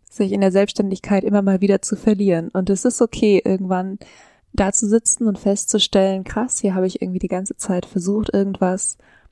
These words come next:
zu machen oder in Anführungsstrichen richtig zu machen, weil irgendjemand gesagt hat, so müsste es sein. Und ich habe deshalb für mich definiert,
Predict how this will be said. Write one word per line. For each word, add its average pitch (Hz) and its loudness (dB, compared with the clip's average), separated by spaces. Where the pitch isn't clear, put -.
zu 202 2
machen 185 0
oder 220 6
in 190 2
Anführungsstrichen 190 -2
richtig 208 -2
zu 220 0
machen, 202 -2
weil 180 -2
irgendjemand 196 -6
gesagt 185 -2
hat, 190 -2
so 190 2
müsste 190 -2
es 180 -2
sein. 190 -2
Und 185 -2
ich 220 0
habe 208 4
deshalb 202 2
für - 2
mich 233 0
definiert, 202 0